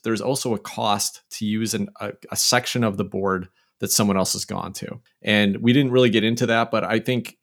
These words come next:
this game really did do tight worker placement in a really great way. The, the best way that worker placement works is when it, there really is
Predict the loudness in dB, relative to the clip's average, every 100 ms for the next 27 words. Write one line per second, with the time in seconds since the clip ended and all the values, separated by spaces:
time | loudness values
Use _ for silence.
0 | _ 0 4 4 2 -2 -12 -2 2 4
1 | 4 4 6 4 4 2 2 0 0 -4
2 | -4 -2 -2 -2 -2 -4 -6 -4 -4 -4
3 | -6 -6 -8 -6 -4 -2 -2 -4 -10 _
4 | -2 2 2 0 -6 -6 -8 -4 0 4
5 | 2 4 4 4 2 -2 -4 -4 -4 -4
6 | -4 -4 -6 -8 -4 -4 -4 -2 -2 0
7 | 0 2 2 2 0 0